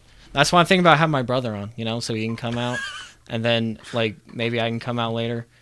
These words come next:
Speaker 1: I have told Reese, I was like, "Listen, like, we both gotta
Speaker 2: Yeah.
Speaker 1: come out at different times so we can get more of the dramatic effect with." <laughs>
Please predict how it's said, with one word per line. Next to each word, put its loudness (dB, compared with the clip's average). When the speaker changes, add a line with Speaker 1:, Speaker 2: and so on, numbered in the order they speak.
Speaker 1:
I 6
have 8
told 0
Reese, -2
I -2
was -4
like, -4
"Listen, -2
like, -6
we -4
both -2
gotta 4
Speaker 2:
Yeah. 4
Speaker 1:
come 0
out 2
at -2
different -4
times -6
so -2
we -6
can -4
get -2
more -2
of -4
the -4
dramatic -4
effect -8
with." -10
<laughs> -20